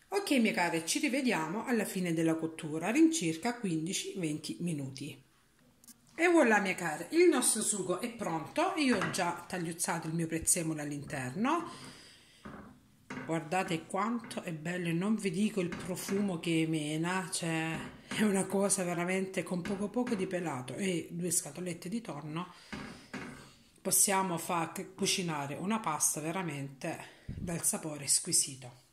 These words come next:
Ok mie care, spero vi sia piaciuta questa piccola ricetta. Lasciate un bel pollice in su, non vi mostro l'alto perché c'è la macchiolina nera. Ehm, vi ricordo che giù nelle box info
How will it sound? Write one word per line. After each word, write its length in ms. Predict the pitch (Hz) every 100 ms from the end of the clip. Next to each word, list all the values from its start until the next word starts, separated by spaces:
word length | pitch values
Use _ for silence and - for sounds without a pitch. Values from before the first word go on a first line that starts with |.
| _ - - - - - - - - - _ -
Ok 280 | 294 320 262
mie 300 | 240 202 185
care, 320 | 185 165 165
spero 400 | - 254 269 208
vi 140 | 214
sia 200 | 214 185
piaciuta 440 | 175 175 214 190 175
questa 260 | 175 -
piccola 380 | 175 214 180 165
ricetta. 560 | 151 - 139 - 262 370 - - - _ _ _ _ - -
Lasciate 400 | - - 185 165
un 80 | 165
bel 160 | 202 208
pollice 340 | 170 147 -
in 100 | 160
su, 140 | -
non 220 | 320 220 175
vi 80 |
mostro 300 | 165 160 -
l'alto 280 | 143 151 -
perché 240 | 147 - 156
c'è 160 | -
la 80 | 151
macchiolina 480 | 156 - 160 160 147
nera. 480 | 120 113 202 - - - - - - - -
Ehm, 880 | 233 214 202 190 180 175 170 160 147 - - -
vi 180 | 190 285
ricordo 440 | 262 220 185 165
che 160 | 170 175
giù 140 | 165
nelle 240 | 240 196 160
box 240 | 170 -
info 360 | 311 370 381